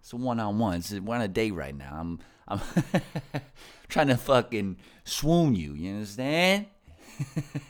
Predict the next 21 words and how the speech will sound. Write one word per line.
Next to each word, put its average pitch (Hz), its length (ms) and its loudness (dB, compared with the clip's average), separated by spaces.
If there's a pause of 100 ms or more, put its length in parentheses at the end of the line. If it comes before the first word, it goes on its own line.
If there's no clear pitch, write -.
(1800)
Nah, 73 240 -4
I'm 92 100 -4
fucking 98 280 0
around, 76 260 -2
man. 73 100 -4
I'm 87 60 -4
talking 87 280 0
shit, 82 360 -4
but 73 260 -8 (840)
I 107 140 2
do 127 180 2
love 123 220 8
y'all 110 180 8
guys, 104 360 4
man. 98 260 0
I 92 60 4
appreciate 98 520 -2
you 92 60 -4
guys 87 200 0
checking 87 360 -4
in. 85 400 -2